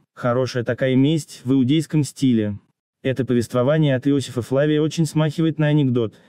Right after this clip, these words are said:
пришедший из глубины веков. Но как бы там ни было, подложка этой истории верная, только будущие первосвященники, братья, были сыновьями из византийской династии Комнинов. Еще одна цитата из Иосифа Флавия.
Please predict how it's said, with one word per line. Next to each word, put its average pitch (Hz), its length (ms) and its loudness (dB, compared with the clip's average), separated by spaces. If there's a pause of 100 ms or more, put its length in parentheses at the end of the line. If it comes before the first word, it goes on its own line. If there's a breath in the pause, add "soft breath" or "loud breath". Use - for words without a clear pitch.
пришедший 139 500 -2
из 120 60 -2
глубины 131 400 2
веков. 131 520 -2 (220)
Но 123 160 0
как 147 180 0
бы 156 80 2
там 151 280 2
ни 127 100 4
было, 104 340 0 (300 soft breath)
подложка 147 500 0
этой 143 200 0
истории 190 360 0
верная, 160 600 2
только 175 260 0
будущие 175 420 2
первосвященники, 131 1040 -2 (200)
братья, 135 520 0
были 127 240 2
сыновьями 143 600 0
из 127 100 0
византийской 117 640 0
династии 120 460 0
Комнинов. 104 640 0 (440)
Еще 123 360 -2
одна 147 240 0
цитата 135 460 -2
из 110 120 -2
Иосифа 107 380 -4
Флавия. 95 580 -2